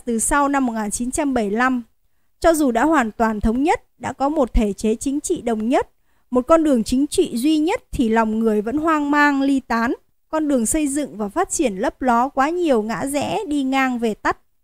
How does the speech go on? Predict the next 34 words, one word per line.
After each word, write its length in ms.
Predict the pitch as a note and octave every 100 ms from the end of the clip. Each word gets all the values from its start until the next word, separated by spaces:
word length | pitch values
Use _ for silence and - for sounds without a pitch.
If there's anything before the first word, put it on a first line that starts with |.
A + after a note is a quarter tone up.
| _
dẫn 240 | - A#3+ F4
vào 180 | D4 G3
ngõ 180 | F#3
cụt. 280 | C#4 - A3+ - _ _ _ -
Cũng 180 | F#4
nảy 160 | G4 D4+
nở 240 | A#3+ A3+
quá 240 | F#3+ B3 C#4+
nhiều 320 | G4+ F4 A#3
những 180 | A3+ B3+
khúc 220 | - G#4+
quanh 280 | - D#4+ D4
của 140 | C4 G#3
lòng 260 | G#3+ G#3
tham 280 | G3+ D4 C#4+
quyền 280 | C4+ A3+ G#3+
lực. 160 | G#3+ - _ _ _
Người 180 | A#3+ A#3
Việt 300 | G#3 A#3 -
cò 220 | A#3 A3
con, 400 | G#3 C#4 C#4 C4+ A#3 _
ỷ 220 | C4 A#3
lại, 320 | G3 A3+ A3+ - _
cam 240 | C4+ C4+
chịu, 340 | C4+ - C4 D3 _ _ -
tự 180 | D4+ B3
dối 200 | B3 C#4
mình 340 | F4 C#4+ A3
và 120 | A3
ưa 260 | G3 C#4 C4+
níu 220 | B3+ B3+
chân 300 | - D#4+ C4+
người 160 | A3+ G3+
khác. 340 | - D#4+ A4+